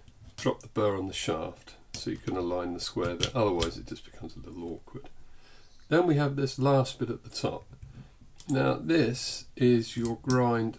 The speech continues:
scale mechanism. Just push the burr down into the grinder against the spring and then screw this on a bit. Be gentle, 'cause you don't want to gall up the threads. Um, by pushing it down, it makes it really easy to screw in.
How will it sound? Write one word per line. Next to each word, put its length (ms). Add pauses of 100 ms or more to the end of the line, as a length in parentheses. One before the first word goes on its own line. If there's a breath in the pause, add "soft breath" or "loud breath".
scale 420
mechanism. 560
Just 220
push 280
the 100
burr 300
down 400 (540 soft breath)
into 260
the 80
grinder 380
against 380
the 80
spring 380 (720 loud breath)
and 100
then 120
screw 400
this 280
on 140
a 40
bit. 240 (560 loud breath)
Be 140
gentle, 340
'cause 200
you 80
don't 160
want 180
to 60 (120)
gall 240
up 140
the 80
threads. 580 (100)
Um, 360 (160)
by 120
pushing 360
it 120
down, 220
it 80
makes 220
it 60
really 480
easy 340
to 120
screw 360
in. 200